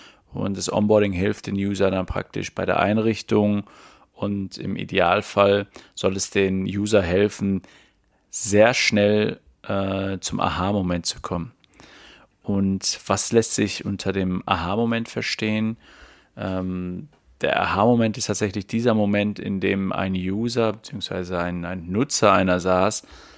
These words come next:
den, den Wert des Produkts das erste Mal erkennt.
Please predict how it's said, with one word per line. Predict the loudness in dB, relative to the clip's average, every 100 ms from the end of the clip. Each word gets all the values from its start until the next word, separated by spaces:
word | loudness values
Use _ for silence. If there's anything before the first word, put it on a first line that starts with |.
| -10 -4
den, | 0 0 0
den | -2 0 4
Wert | 6 6 0
des | -10
Produkts | -4 -2 0 0 -2 -4 -4 -4 -8 _ _
das | -8 -6
erste | 0 2 2 0
Mal | 0 0
erkennt. | -2 0 2 2 2 -6 -14